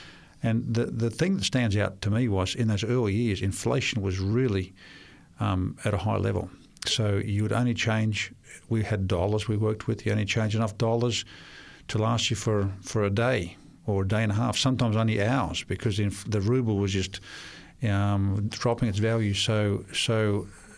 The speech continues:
um, readily that, um, yeah, the financial, the financial issues also were, were, um,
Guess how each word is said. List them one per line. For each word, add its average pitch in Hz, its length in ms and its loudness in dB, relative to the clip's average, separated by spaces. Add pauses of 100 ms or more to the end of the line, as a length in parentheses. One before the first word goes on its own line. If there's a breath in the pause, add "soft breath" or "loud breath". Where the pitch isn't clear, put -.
(100)
um, 95 720 0
readily 117 720 0
that, 104 380 -2
um, 101 440 0 (580 loud breath)
yeah, 139 120 2
the 92 100 0
financial, 123 520 2 (180)
the - 300 -4
financial 120 440 2
issues 110 360 2
also 107 320 0
were, 95 220 0 (180)
were, 95 320 0
um, 90 280 0